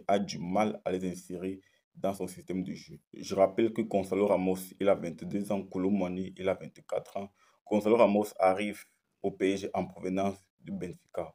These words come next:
pour environ quatre-vingt-dix millions d'euros. Donc, euh, le P S G a dépensé plus de cent millions d'euros pour avoir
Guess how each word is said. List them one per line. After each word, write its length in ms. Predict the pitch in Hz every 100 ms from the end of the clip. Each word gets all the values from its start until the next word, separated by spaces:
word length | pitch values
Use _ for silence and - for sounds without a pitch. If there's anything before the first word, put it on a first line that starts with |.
| _
pour 160 | 98 98
environ 380 | 92 87 95
quatre-vingt-dix 560 | 95 90 - 90 87 95
millions 260 | 92 - 95
d'euros. 480 | 101 90 113 117 - -
Donc, 340 | 127 131 -
euh, 240 | 101 87 - _ _ _
le 120 | - 95
P 200 | 113 120
S 80 |
G 140 | 120 -
a 80 | 104
dépensé 420 | 95 - 90 -
plus 140 | - 104
de 80 |
cent 240 | 95 - 104
millions 240 | 95 92
d'euros 300 | 92 90 92 -
pour 140 | 98
avoir 240 | 85 90